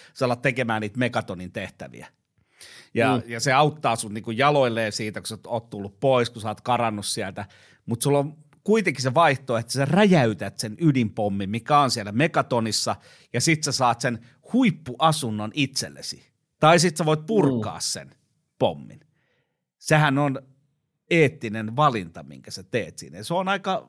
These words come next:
Speaker 1: aika absoluuttista pahuutta tavallaan siinä pelissä kuitenkin. Että sä tiedät, mitkä seuraukset sillä on, jos sä räjäytät sen Megatonin ydinpommin.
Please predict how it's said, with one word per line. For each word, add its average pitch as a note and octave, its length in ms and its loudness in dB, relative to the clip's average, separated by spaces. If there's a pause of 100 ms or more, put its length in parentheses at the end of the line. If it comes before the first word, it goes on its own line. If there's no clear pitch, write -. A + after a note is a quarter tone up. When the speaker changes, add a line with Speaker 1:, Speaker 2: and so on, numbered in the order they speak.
Speaker 1:
aika E3 340 -10
absoluuttista C#3+ 640 0
pahuutta C3+ 400 -2
tavallaan B2 340 -2
siinä B2 200 -6
pelissä B2 540 -2
kuitenkin. E2 600 -16 (380)
Että G2 160 -4
sä A2+ 60 -14
tiedät, D#3+ 380 4
mitkä A#2 240 -10
seuraukset A2+ 640 -2
sillä B2 240 -2
on, B2+ 160 2
jos F#2+ 160 -8
sä B2 60 -8
räjäytät G2 460 -2
sen F2+ 140 -10
Megatonin G2 520 -10
ydinpommin. B1+ 560 -14